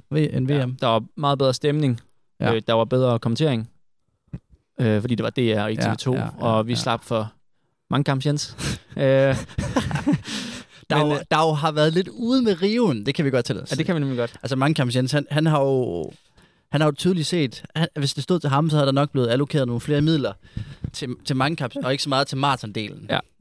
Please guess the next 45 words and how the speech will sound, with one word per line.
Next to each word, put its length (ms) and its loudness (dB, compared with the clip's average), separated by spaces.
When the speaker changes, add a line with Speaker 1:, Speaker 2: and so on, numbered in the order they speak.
Speaker 1:
Kan 100 0
man 60 0
ikke 120 -2
godt 100 -2
sige 200 -2
det? 60 0
Speaker 2:
Jo, 80 4
det 80 0
kan, 100 -2
det 80 -8
kan 100 2
Speaker 1:
Han 60 0
Speaker 2:
vi 40 0
Speaker 1:
er 40 0
Speaker 2:
godt 40 0
Speaker 1:
måske 140 0
Speaker 2:
sige. 120 0
Speaker 1:
ikke 180 -4
en, 280 -10
men 80 -4
han, 200 -2
men 180 -4
så 120 -4
må 80 2
man 120 2
jo 60 0
også 120 -2
bare 120 0
give 180 -4
manden, 300 -4
han 140 -12
har 160 -2
jo, 120 0
virker 280 -2
til, 100 -2
at 80 2
han 40 2
har 60 2
en 100 -4
meget 180 0
stor 140 -2
viden 260 -4
inden 140 -4
for 80 -8
maraton. 340 -6